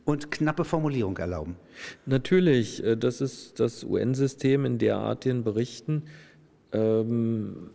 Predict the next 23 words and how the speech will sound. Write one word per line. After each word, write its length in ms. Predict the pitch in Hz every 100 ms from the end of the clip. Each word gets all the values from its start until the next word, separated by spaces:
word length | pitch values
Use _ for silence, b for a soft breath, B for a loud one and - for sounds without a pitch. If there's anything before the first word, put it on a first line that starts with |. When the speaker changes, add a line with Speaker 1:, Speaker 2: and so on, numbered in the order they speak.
| -
Speaker 2:
es 360 | - 107 - -
soll 240 | - 104
ne-, 260 | 113 120 104 - -
es 120 | -
soll 180 | - 104
eben 200 | 113 113
lesbar 640 | 117 117 139 - - 107
sein. 340 | 101 101 104 101
Eine 200 | 104 113
Anklageschrift, 1120 | 135 143 139 127 131 - 147 143 - - -
äh, 320 | 127 120 120 110
hat 180 | 117 -
ja 80 | 117
einen 80 | 110
bestimmten 360 | 104 113 107
Empfängerkreis, 720 | 113 - 143 156 151 - 131 135
den 120 | -
Angeklagten, 580 | - 139 - 120 110 117
das 180 | - -
Gericht, 480 | 92 151 180 -
den 80 | 98
Speaker 1:
Ja. 60 | -
Speaker 2:
Verteidiger, 800 | - 104 131 151 160 151 143